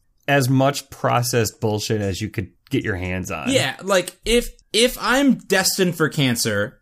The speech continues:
Speaker 2: I alre-, I'm there. Like, there's nothing I can do to derail that train because of all the bullshit. Like,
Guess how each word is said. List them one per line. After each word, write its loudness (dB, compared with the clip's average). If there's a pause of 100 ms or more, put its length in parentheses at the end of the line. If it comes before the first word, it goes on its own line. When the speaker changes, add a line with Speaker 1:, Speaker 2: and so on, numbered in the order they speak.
Speaker 2:
I 0
alre-, 2
I'm 4
there. 2
Like, 0
there's 2
nothing 2
I 2
can 0
do 2
to 2
derail 2
that 0
train 0
because 0
of 0
all 0
the 0
bullshit. 0 (200)
Like, 0